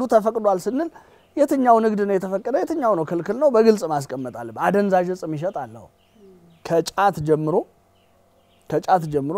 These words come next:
ዛሬ፣ እ፣ እውነት ለመናገር እንግዲህ፣ እ፣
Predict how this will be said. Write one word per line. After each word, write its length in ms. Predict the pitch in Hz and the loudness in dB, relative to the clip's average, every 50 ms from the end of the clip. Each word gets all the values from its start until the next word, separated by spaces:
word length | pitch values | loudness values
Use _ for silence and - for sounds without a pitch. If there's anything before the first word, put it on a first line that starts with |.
| 220 196 | -2 0
ዛሬ፣ 280 | 151 151 147 147 160 196 262 339 370 _ _ _ _ _ _ _ _ _ _ - | 0 2 2 2 2 2 0 0 -2 _ _ _ _ _ _ _ _ _ _ -12
እ፣ 80 | 165 143 143 143 139 139 139 | -10 -8 -6 -6 -6 -6 -8
እውነት 380 | 131 156 160 165 196 233 214 - 175 | -8 -8 -6 -2 -2 -2 -2 -2 -4
ለመናገር 760 | 165 165 160 160 160 160 160 165 175 185 202 254 302 302 320 277 - _ _ 151 | -4 -4 -4 -6 -8 -6 -6 -6 -6 -4 -2 0 -2 -2 -2 -4 -16 _ _ -14
እንግዲህ፣ 480 | 151 147 135 135 135 131 135 135 131 127 127 123 123 120 120 117 113 - _ _ _ _ _ _ _ _ _ _ - | -10 -8 -6 -6 -4 -4 -4 -4 -4 -4 -4 -4 -4 -4 -4 -6 -10 -14 _ _ _ _ _ _ _ _ _ _ -16
እ፣ 100 | 165 139 | -12 -10